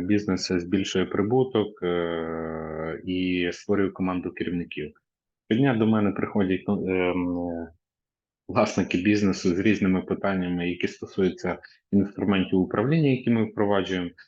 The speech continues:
Плюс, е, час від часу до мене приходять якісь друзі, знайомі на консультацію. І, е, поширене таке питання,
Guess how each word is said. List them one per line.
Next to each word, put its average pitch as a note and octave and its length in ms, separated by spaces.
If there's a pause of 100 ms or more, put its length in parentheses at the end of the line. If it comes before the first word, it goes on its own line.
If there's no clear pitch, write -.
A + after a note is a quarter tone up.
(360)
Плюс, C3+ 360
е, G#2+ 180
час G#2 280
від G2 140
часу F2+ 680
до E2 60
мене F2 200
приходять F2 400
якісь G2+ 300
друзі, C#3+ 300
знайомі B2+ 500
на A2+ 100
консультацію. F#2+ 920 (500)
І, B2+ 140 (120)
е, G#2 600 (500)
поширене G#2+ 480
таке G2+ 220
питання, A2+ 800